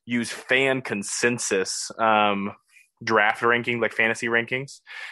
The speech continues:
um, to be able to change the board up a little bit from what you're always seeing. That could be a way they could fix it a little bit,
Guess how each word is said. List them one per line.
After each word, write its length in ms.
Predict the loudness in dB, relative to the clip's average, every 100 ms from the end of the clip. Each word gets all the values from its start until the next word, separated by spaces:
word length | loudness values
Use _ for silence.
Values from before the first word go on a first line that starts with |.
| -2
um, 160 | 0
to 80 | 2
be 60 | 4
able 100 | 4
to 60 |
change 400 | 2 0 0 -2
the 80 | -4
board 300 | 0 4 4
up 80 | 4
a 40 |
little 200 | 2 -2
bit 160 | -2 -4
from 100 | -4
what 100 | -2
you're 120 | 2
always 300 | 4 4 0
seeing. 360 | -4 -2 -2 -4 -10 -18 -18 4
That 240 | 6 6
could 140 | 4 4
be 100 | 4
a 60 |
way 140 | 6 4
they 120 | 2
could 160 | -2
fix 220 | -2 -2 0
it 60 |
a 20 | -2
little 320 | 0 0 0
bit, 300 | 0 0